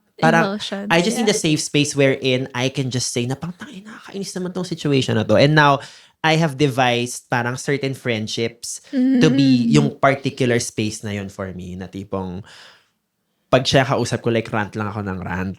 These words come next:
Speaker 1: So,
Speaker 2: Mm.
Speaker 1: I guess part din yun of, of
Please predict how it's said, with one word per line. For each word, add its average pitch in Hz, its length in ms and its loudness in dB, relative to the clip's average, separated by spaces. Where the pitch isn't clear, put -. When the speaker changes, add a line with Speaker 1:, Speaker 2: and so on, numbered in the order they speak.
Speaker 1:
So, 254 240 4
Speaker 2:
Mm. 202 480 2
Speaker 1:
I - 60 2
guess 226 180 2
part 120 380 0
din 113 200 -2
yun 107 140 -2
of, 101 140 -6
of 107 160 -4